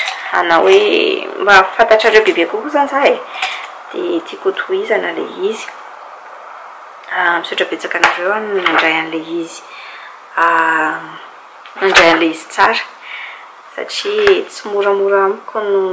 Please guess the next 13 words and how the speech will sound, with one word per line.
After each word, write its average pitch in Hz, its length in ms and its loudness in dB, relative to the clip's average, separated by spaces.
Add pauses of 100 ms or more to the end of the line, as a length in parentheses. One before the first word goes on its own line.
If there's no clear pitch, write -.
(300)
namoaka 170 480 -6
an'ilay 175 400 -6
izy 214 200 -10
zany. 180 280 -12
Tsy - 160 -16
moramora 202 480 0
amiko 196 220 -6
mihitsy 202 240 -8 (100)
no 185 320 -2 (1600)
nilaza 175 720 0
an'ireny 160 520 -4
zavatra - 500 -2
ireny. 190 360 -2